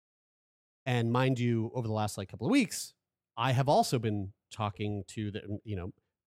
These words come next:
talking to this person about what they've been going through. And when I read it, I went, "Holy fuck,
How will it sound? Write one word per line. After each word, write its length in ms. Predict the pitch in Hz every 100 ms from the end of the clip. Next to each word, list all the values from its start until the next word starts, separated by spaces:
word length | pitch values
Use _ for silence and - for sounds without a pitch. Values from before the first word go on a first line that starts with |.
| _ -
talking 240 | 107 104
to 80 | 104
this 100 | 104
person 440 | - 104 - 165
about 240 | 127 101 85
what 120 | 95
they've 100 | 95
been 120 | 92
going 200 | 92 104
through. 200 | 120 165 - _ _
And 80 | 135
when 100 | 165
I 80 | 170
read 300 | 131 170 240
it, 120 | 135
I 80 | 135
went, 200 | 131 113
"Holy 500 | - - - 180 127 - -
fuck, 240 | 147 123